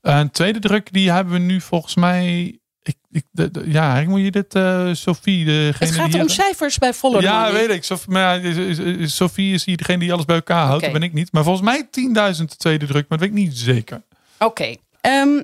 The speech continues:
Speaker 2: heb je ook veel optredens gehad in boekhandels en zo? Ben je echt op tournee gegaan?
Speaker 1: Nou, valt wel mee. Ik ben, eh, eh, wel heel veel in andere media.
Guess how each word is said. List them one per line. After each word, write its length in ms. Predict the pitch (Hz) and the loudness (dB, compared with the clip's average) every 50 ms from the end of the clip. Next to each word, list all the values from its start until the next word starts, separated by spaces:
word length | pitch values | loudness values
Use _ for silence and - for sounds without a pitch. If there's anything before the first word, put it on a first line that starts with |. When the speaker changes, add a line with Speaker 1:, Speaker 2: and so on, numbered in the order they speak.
| - | -2
Speaker 2:
heb 220 | - 262 320 311 - | -4 -4 -4 -2 -2
je 160 | - 311 - | 0 0 0
ook 200 | - 294 262 - - | 0 -2 -2 -6 -6
veel 480 | - 330 311 294 269 220 - - _ _ _ _ _ | -4 -2 -2 0 -2 -2 -6 -8 _ _ _ _ _
optredens 540 | - 330 330 - 302 302 294 294 294 277 - | -2 -2 -2 0 -2 -2 0 0 -2 -6 -6
gehad 220 | - 269 320 - | -6 -6 -6 -4
in 160 | - 220 208 175 | -4 -6 -6 -6
boekhandels 560 | 220 269 - 226 240 285 277 269 254 240 226 | -6 -6 -6 -4 -2 -2 -2 -2 -4 -4 -6
en 80 | 254 | -4
zo? 140 | 240 254 269 | -2 -2 -2
Ben 160 | 254 277 269 | 0 -2 -2
je 80 | 262 262 | -2 -4
echt 180 | 254 - - 240 | -6 -8 -8 -12
op 120 | - - | -14 -8
tournee 420 | - 226 214 202 185 175 190 269 | -6 -4 -2 -2 -2 -2 -2 -2
gegaan? 360 | 302 - 320 - - 311 359 466 508 453 - _ _ _ | -4 -6 -8 -6 -4 -6 -6 -6 -8 -14 -20 _ _ _
Speaker 1:
Nou, 480 | _ 160 160 170 175 185 196 196 202 185 | _ 2 4 4 4 4 2 2 0 0
valt 200 | - - 214 208 - | 0 0 -2 0 0
wel 100 | 202 190 | 0 0
mee. 300 | 180 180 185 202 226 240 | 2 0 0 0 0 -2
Ik 100 | 220 185 | 0 0
ben, 280 | 190 190 190 190 185 | 0 0 0 0 0
eh, 960 | 185 185 180 185 180 180 180 180 180 175 185 - - - 196 165 165 165 170 180 | 0 0 0 0 0 0 0 -2 -2 -4 -4 -6 -8 -2 0 0 2 2 0 -2
eh, 60 | 165 | 0
wel 180 | 151 175 196 214 | 2 2 2 2
heel 180 | 190 185 190 | 2 0 0
veel 160 | 170 175 175 165 | 0 -2 -2 -2
in 280 | 165 165 165 165 165 170 | -2 -2 -2 -2 -2 0
andere 300 | 175 170 160 156 147 151 | 0 0 0 2 0 2
media. 500 | 147 156 185 208 214 220 220 233 294 | 2 0 0 0 0 -2 -2 -2 -6